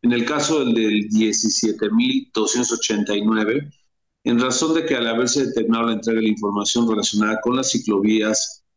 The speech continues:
eh, en resolutivo, previa búsqueda exhaustiva y razonable, por haberse advertido fuente obligacional, no corresponde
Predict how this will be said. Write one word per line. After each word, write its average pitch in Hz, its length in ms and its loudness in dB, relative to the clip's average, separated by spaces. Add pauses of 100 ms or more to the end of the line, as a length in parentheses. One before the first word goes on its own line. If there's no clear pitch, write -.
(200)
eh, 98 560 2
en 107 140 2
resolutivo, 120 880 0
previa 135 320 0
búsqueda 135 400 0
exhaustiva - 480 -2
y 117 60 4
razonable, 117 680 0
por 104 120 -2
haberse 101 320 -2
advertido 101 420 0
fuente 104 340 -2
obligacional, 113 880 0 (520)
no 143 180 2
corresponde 131 960 0